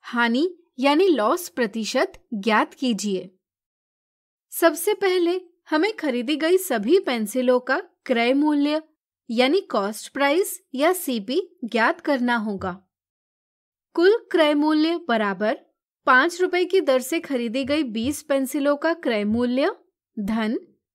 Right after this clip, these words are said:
चार रुपए की दर से खरीदी गई चालीस पेंसिलों का क्रय मूल्य बराबर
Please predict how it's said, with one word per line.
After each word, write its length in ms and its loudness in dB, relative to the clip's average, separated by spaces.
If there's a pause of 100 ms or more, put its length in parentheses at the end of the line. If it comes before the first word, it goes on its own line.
चार 260 6
रुपए 280 0
की 160 -2
दर 200 0
से 180 -4
खरीदी 480 -4
गई 260 0 (300)
चालीस 440 4
पेंसिलों 560 0
का 180 0 (120)
क्रय 240 4
मूल्य 500 0 (480)
बराबर 600 -2